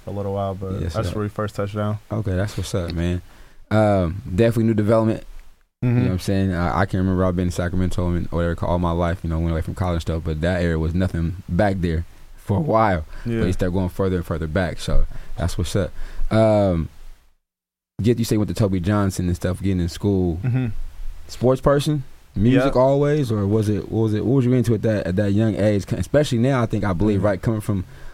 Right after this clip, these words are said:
Speaker 2: leaving your town, city, you had to find something to do.
Speaker 1: Mm-hmm.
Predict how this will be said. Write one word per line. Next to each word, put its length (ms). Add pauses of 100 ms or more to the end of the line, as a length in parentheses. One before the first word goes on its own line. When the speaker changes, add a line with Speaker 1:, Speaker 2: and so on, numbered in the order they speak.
(120)
Speaker 2:
leaving 220
your 120
town, 320
city, 260
you 120
had 100
to 60
find 200
something 220
to 40
do. 260 (200)
Speaker 1:
Mm-hmm. 360